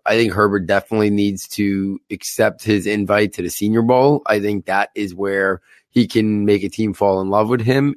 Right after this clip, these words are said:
and I think he can re-elevate his stock. If it's taken a hit at all, I'm not sure it has, but in some eyes, maybe it has. I think he can re-elevate it. Uh, a couple other guys, obviously Joe Burrow,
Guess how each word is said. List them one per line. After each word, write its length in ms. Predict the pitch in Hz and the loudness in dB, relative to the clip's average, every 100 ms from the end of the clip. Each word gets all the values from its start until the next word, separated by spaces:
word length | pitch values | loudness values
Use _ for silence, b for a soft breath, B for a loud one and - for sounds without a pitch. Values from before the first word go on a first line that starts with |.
| 117 | -2
and 100 | 107 | -4
I 100 | 98 | -4
think 260 | 101 92 | -4 -6
he 100 | 92 | -8
can 400 | - 95 95 90 | -8 -8 -6 -8
re-elevate 760 | 85 110 107 - 98 92 95 92 | -2 -2 -2 0 0 2 0 0
his 220 | 98 92 | -4 -4
stock. 480 | - 101 95 95 - B B B | -4 0 2 0 -4 B B B
If 160 | 143 | 0
it's 240 | 165 135 - | 2 0 -2
taken 340 | 127 104 107 | -2 0 0
a 40 | 98 | 2
hit 180 | 98 | 0
at 100 | 95 | 0
all, 160 | 98 101 | 0 2
I'm 80 | 101 | 2
not 160 | 95 | -2
sure 180 | - 95 | -2 -4
it 100 | 87 | -2
has, 440 | 107 110 104 98 - b b _ | 0 2 2 -2 -12 b b _
but 180 | 110 98 - | -2 -2 -4
in 240 | 104 98 | -6 -4
some 240 | - 113 107 | -2 0 2
eyes, 240 | 104 92 | 0 0
maybe 320 | 98 95 95 | -2 -4 -2
it 80 | 95 | -4
has. 220 | 92 95 | -4 -4
I 80 | 95 | -4
think 200 | 95 92 | -6 -8
he 120 | - | -10
can 180 | 95 92 | -14 -8
re-elevate 680 | 92 90 87 87 80 82 78 | -2 -2 -2 -4 -6 -8 -8
it. 220 | 71 - b b b - | -12 -20 b b b 0
Uh, 320 | 98 98 98 - _ _ _ | 2 4 0 -2 _ _ _
a 40 | - | 0
couple 200 | 143 135 | 2 4
other 140 | 135 | 4
guys, 340 | 123 123 120 98 | 4 4 4 2
obviously 400 | 117 110 104 113 | 0 0 0 2
Joe 200 | 117 104 | 2 4
Burrow, 500 | 110 110 110 107 | 2 2 2 0